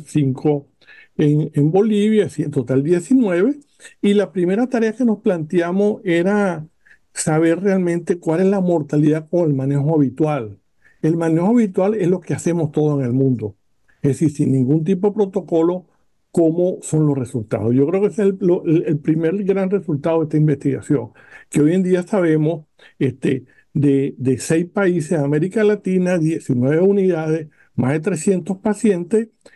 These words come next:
este, donde cada quien hizo, este, su manejo, de que la mortalidad es, es, es del treinta y seis por ciento, estando inclusive en cuarenta y cuatro. En mi unidad, en Barcelona, Venezuela, es cuarenta y cuatro por ciento. Yo creo que es un éxito importante.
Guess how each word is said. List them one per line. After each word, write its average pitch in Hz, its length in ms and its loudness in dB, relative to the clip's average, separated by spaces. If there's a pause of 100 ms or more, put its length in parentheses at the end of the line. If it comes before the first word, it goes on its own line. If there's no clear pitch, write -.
(100)
este, 139 480 -2
donde 139 400 -2
cada 156 240 -4
quien 170 260 -2
hizo, 185 640 -2
este, 147 560 0
su 196 200 2
manejo, 247 500 0 (340)
de 151 140 2
que 156 140 0
la 147 100 2
mortalidad 143 880 0
es, 156 300 0 (420)
es, 160 380 0
es - 280 -2
del 165 220 2
treinta 165 300 -2
y 147 40 0
seis 147 200 0
por 185 200 -4
ciento, 175 540 -2
estando 147 400 -2
inclusive 151 340 -2
en 139 60 -2
cuarenta 139 320 0
y 117 40 -10
cuatro. 123 340 -6
En 143 100 4
mi 165 80 2
unidad, 156 540 2 (260)
en 139 200 0
Barcelona, 139 580 -2
Venezuela, 170 460 -2
es 156 100 -6
cuarenta 147 360 0
y 107 40 -16
cuatro 120 260 -4
por 110 200 -8
ciento. 107 360 -10 (140)
Yo 135 100 -2
creo 151 120 2
que 185 60 0
es 156 120 -4
un 170 160 2
éxito 160 360 0
importante. 156 600 -2